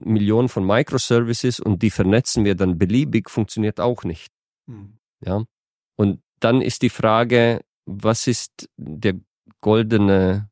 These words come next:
Speaker 1: Mittelweg? Wie können wir aus beiden Welten das Beste nehmen und, äh, so umsetzen, dass das auch beherrschbar ist?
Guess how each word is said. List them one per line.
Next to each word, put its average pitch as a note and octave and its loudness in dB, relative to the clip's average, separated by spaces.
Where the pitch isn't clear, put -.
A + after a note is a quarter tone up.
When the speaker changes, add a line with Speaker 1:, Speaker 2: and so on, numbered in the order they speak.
Speaker 1:
Mittelweg? C3 -4
Wie A2+ 0
können A#2 2
wir G#2+ 0
aus G2 0
beiden G#2 2
Welten G#2+ 0
das F#2 -2
Beste A#2 -2
nehmen G#2 0
und, G2+ 2
äh, F2+ 2
so A2+ 2
umsetzen, G#2+ 2
dass G2 -2
das - -2
auch F#2+ 2
beherrschbar F#2+ -2
ist? F#2 -14